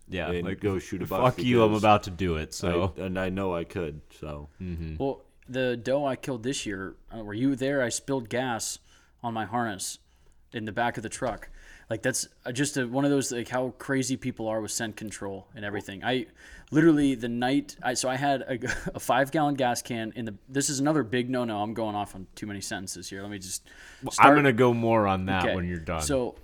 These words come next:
Speaker 3: last year, it's, like, second week archery, um, I had a five-gallon gas can in the back of my truck with all of my hunting gear.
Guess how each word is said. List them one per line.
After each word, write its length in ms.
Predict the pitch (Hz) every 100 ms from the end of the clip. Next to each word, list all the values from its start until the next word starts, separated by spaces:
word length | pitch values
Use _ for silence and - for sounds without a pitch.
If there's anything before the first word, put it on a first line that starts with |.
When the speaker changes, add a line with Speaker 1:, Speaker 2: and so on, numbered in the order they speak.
| - - - -
Speaker 3:
last 380 | 113 113 147 -
year, 260 | 123 104 104 - - - - - -
it's, 100 | 110
like, 140 | 98
second 480 | - 131 - 127 117 - -
week 220 | 120 117
archery, 540 | 107 110 - 120 127 127 _ _ -
um, 380 | 90 90 92 - _
I 80 | 107
had 240 | 113 113 104
a 40 |
five-gallon 520 | - 117 117 135 127
gas 280 | 113 107 104
can 340 | - 104 98 95 _
in 80 | 117
the 80 | 101
back 300 | 92 107 -
of 100 | 120
my 120 | 120
truck 380 | 107 101 92 - _ - - - -
with 240 | 143 151 -
all 220 | 131 127
of 140 | 117
my 140 | 120 104
hunting 320 | 104 92 92
gear. 260 | 60 -